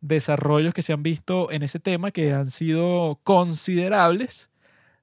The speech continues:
Así que, amigos, espérenlo con muchas ansias, porque eso, pues, ya hablamos de la versión ficticia de los viajes intergalácticos,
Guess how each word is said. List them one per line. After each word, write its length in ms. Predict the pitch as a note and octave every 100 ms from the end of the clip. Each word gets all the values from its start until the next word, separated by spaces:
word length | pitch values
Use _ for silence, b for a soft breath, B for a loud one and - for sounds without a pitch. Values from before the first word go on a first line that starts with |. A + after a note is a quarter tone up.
| -
Así 240 | E3 E3+
que, 100 | D#3
amigos, 340 | F#3 F#3+ F#3 G#3
espérenlo 540 | - F3+ F3+ F#3+ G3+
con 140 | F3+ D#3+
muchas 240 | D#3 G3
ansias, 360 | G3+ E3+ G#3+ A#3 _ b b b b b _
porque 800 | D#3 D3 C3+ - D3 D3 C#3+ C#3
eso, 160 | C#3+ C#3+
pues, 200 | C#3+ C3
ya 280 | C#3+ C#3+ _
hablamos 540 | D3+ D#3 D#3+ D#3+ F3
de 80 | F#3
la 160 | E3 D3
versión 420 | C#3+ C3+ - C#3+
ficticia 540 | E3+ D3+ F3 E3 F#3
de 100 | F#3
los 140 | E3 C3+
viajes 340 | C#3+ C#3+ F3 -
intergalácticos, 960 | F3+ D#3+ E3 D3+ D3 D3 - F3 F#3